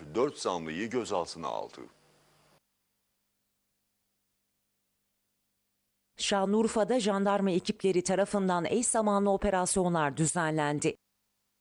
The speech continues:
Speaker 2: Edinilen bilgiye göre Jandarma Genel Komutanlığı, Kom Daire Başkanlığı ve İstihbarat Daire Başkanlığı'yla Şanlıurfa İl Jandarma Komutanlığı tarafından silah kaçakçılığı operasyonu gerçekleştirildi.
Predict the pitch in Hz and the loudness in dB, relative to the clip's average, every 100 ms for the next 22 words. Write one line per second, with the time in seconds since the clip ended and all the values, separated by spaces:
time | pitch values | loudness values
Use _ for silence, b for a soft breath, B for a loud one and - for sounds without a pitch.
0 | _ _ _ - _ - 175 196 196 180 | _ _ _ -20 _ -4 0 2 2 0
1 | 175 180 147 175 170 170 170 226 185 175 | 2 2 2 2 4 4 2 2 2 0
2 | 175 170 170 156 165 160 156 175 170 185 | 2 2 0 0 0 0 0 0 2 2
3 | 170 165 214 214 180 165 160 156 151 131 | 2 2 0 0 0 2 2 2 2 2
4 | 156 - 180 165 175 220 208 165 160 180 | 0 0 0 2 2 2 2 0 0 0
5 | 175 175 165 156 156 156 151 147 151 170 | 2 2 4 2 2 2 2 2 2 0
6 | 180 165 160 160 151 139 180 - - 175 | 0 0 2 4 4 2 0 -2 0 2
7 | 175 185 196 185 165 160 170 175 160 160 | 2 2 2 0 2 2 2 2 0 0
8 | 208 196 175 180 170 180 160 156 143 160 | 0 0 0 0 2 2 2 2 2 2
9 | 160 160 165 147 165 208 - 170 175 196 | 0 0 0 2 0 0 0 2 0 0
10 | 196 190 185 - 185 196 170 180 180 175 | -2 0 -2 0 2 4 4 2 0 0
11 | - 175 156 131 135 139 151 - 156 - | 0 0 0 2 0 0 -4 0 0 2
12 | 147 156 151 147 | 2 2 2 0